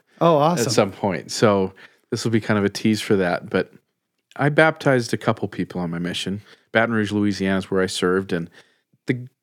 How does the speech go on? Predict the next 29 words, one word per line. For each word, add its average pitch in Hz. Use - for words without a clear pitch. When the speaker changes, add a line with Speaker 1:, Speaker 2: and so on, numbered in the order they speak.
Speaker 2:
gospel 165
was 131
finding 123
its -
roots. 95
In 95
fact, 98
we 104
were 101
just, 98
we 101
dug 104
the 98
ground 104
for 98
the 90
temple 127
there 73
while 90
I 90
was 87
a 90
missionary. -
Speaker 1:
Oh, 117
awesome. 117
Speaker 2:
And 92
so 98
I 110
was 104